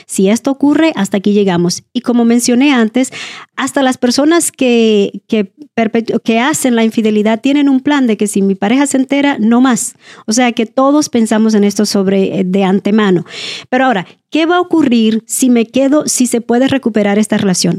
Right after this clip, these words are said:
La relación se puede recuperar. Hay unos ingredientes esenciales para recuperar la relación y esto incluye el perdón, la reconciliación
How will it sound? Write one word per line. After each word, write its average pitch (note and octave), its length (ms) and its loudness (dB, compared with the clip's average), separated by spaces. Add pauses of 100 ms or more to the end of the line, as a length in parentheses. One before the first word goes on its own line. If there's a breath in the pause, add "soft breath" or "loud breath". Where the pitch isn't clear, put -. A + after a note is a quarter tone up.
(140)
La A3+ 160 0
relación A#3+ 360 0
se B3+ 140 -2
puede G#3+ 300 0
recuperar. F3 520 -2 (460)
Hay G#3+ 180 0
unos C4 180 2
ingredientes B3 720 2
esenciales B3+ 560 0
para G3+ 220 -2
recuperar G3+ 640 0
la A3 320 2
relación G#3 560 2
y G#3+ 140 0
esto A#3 280 0
incluye A3+ 540 2
el A3 160 0
perdón, G#3 580 2 (1400 soft breath)
la A3+ 160 0
reconciliación A#3 840 0